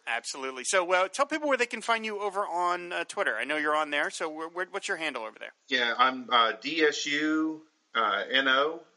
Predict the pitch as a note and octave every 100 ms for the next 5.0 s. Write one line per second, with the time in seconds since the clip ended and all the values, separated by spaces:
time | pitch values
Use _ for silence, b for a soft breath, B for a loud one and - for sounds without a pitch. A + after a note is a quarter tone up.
0 | _ - A2 B2+ C#3 B2+ A2 C3+ D3+ C#3+
1 | C#3 D3+ C#3 - C3+ C3 G2+ A2+ D#3+ F#3
2 | - _ _ _ G#2 G#2+ G#2+ G#2+ G#2 _
3 | - C#3 E3 - - B2 B2+ A#2+ B2 C#3
4 | G2+ G#2 A2 B2 A2 G#2+ - A2 G2+